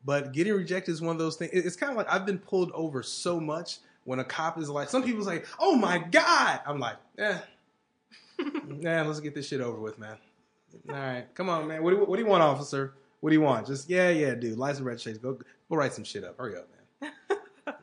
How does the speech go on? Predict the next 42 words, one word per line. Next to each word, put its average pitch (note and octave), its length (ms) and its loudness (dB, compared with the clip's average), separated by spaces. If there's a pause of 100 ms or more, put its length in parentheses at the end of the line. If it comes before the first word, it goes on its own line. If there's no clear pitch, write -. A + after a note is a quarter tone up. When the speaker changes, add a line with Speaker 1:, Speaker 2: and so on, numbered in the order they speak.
(320)
Speaker 1:
Right? D3 260 2
So F3 320 6
that, E3+ 400 4
that G#3+ 180 -2
kind G3 400 -2
of, D#3 240 -2
um, B2 640 -2 (300)
I A#3+ 100 -6
don't E4 80 0
know, A3 60 2
man. D3 160 2
You F3 60 -4
just, A#3 260 -6
just A3 180 -10
get, E3 220 -4 (840)
just - 160 -16
get F3 140 -2
used C#3 360 -6
to G2+ 100 -12
it. F2 160 -12
You B2+ 60 -18
just D#3+ 140 -12
kinda E3+ 200 -4
Speaker 2:
Yeah. C#3+ 260 0
Speaker 1:
get, D3 160 -12
there's D#3+ 240 -6
a, D3+ 80 -2
there's D3 220 -4
a C#3 80 0
level F3 440 0
of D#3 200 -2
kind D3 180 -6
of A#2+ 160 -8
irritation, E3 640 -6 (140)
of, C#3+ 100 -12 (420)
of B2 160 -8 (120)
intensity F#3 680 -4
and D3 160 -6
irritation E3 640 -6
that C3+ 180 -6
you A#2+ 120 -10
get A#2+ 180 -10